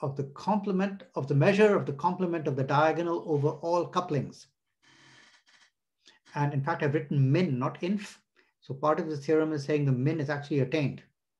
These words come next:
Whereas, uh, I did not have a theorem like that. So here's, this is a bona fide duality theorem. Convex combinations of couplings are couplings.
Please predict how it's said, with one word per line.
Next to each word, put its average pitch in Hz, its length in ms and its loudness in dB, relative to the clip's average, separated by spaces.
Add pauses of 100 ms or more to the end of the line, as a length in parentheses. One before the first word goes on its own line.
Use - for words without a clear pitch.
(1120)
Whereas, 131 460 -2 (800)
uh, 135 140 -6
I 127 80 -8
did 139 140 0
not 156 140 0
have 143 140 -2
a 127 40 -4
theorem 139 360 2
like 123 180 -2
that. 131 240 -4 (300)
So 135 180 -2
here's, 190 320 0
this 127 240 -4
is 151 140 0
a 120 240 2
bona 160 280 -2
fide 156 240 0
duality 151 440 0
theorem. 170 460 0 (720)
Convex 180 400 2
combinations 180 580 0
of 156 160 0
couplings 170 400 -2
are 160 140 0
couplings. 190 640 -2